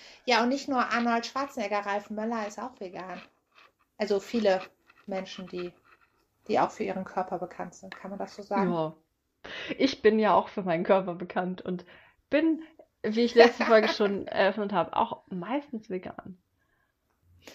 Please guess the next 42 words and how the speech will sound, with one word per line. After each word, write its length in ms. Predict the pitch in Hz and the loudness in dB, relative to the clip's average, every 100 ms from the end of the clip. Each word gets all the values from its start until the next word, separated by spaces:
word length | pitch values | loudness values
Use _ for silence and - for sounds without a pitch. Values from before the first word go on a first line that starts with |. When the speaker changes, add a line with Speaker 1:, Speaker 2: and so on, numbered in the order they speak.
| - - | -20 -12
Speaker 1:
Stimmt, 300 | - 254 226 | -2 0 0
das 160 | 214 - | -2 -6
hatte 140 | 226 | -4
ich 120 | 220 | -4
ja, 320 | 214 208 208 196 | -4 -4 -4 -2
hatte 240 | 226 233 | -4 -2
ich 100 | 247 | -4
mir 200 | 220 214 | -4 -2
noch, 300 | 220 214 220 | 0 0 -2
äh, 380 | 185 208 202 175 | -2 -4 -4 -6
drüber 300 | 196 220 226 | -10 -2 -2
nachgedacht, 520 | 208 226 - 220 220 | 0 -4 -4 -4 -4
als 220 | 220 214 220 | -6 -8 -8
er 80 | |
sagte 360 | 214 214 220 220 | -6 -6 -8 -8
und 140 | 214 220 | -10 -10
hab 100 | - | -10
dann 160 | 214 | -10
aber 180 | 208 202 | -8 -8
irgendwas 300 | 185 214 220 - | -8 -8 -10 -8
anderes 380 | 208 208 202 | -8 -8 -8
mitgeschrieben 600 | 214 208 208 - 220 202 | -10 -10 -14 -12 -12 -12
und 180 | 196 202 | -12 -16
das 200 | 208 - | -20 -18
nicht. 280 | 208 190 - | -16 -18 -12
Du 40 | 226 | -10
hast 200 | 220 - | -10 -10
recht, 300 | 185 - 196 | -10 -10 -18
das, 240 | 196 - | -16 -14
äh, 200 | 196 196 208 _ _ - - - - | -14 -14 -18 _ _ -20 -20 -20 -2
das 180 | 240 240 | 2 2
ist 180 | 240 - | 0 2
mir 180 | 302 254 | 8 8
auch 120 | 285 | 8
aufgefallen. 720 | 214 233 - - 208 185 139 - _ _ _ _ _ _ _ _ _ _ _ | 4 2 0 -14 -10 -8 -10 -14 _ _ _ _ _ _ _ _ _ _ _
Ich 260 | - 226 - | -10 -10 -6
dachte, 440 | 214 - 196 190 - - | -6 -6 -8 -8 -10 -14
"Wie? 480 | 254 226 180 139 _ _ _ _ _ _ _ _ _ | -6 -6 -6 -14 _ _ _ _ _ _ _ _ _
Sei 280 | 254 247 285 | -10 -2 -2
doch 160 | 220 190 | -2 -6
nicht 200 | 175 - | -14 -14
so. 300 | - - | -14 -14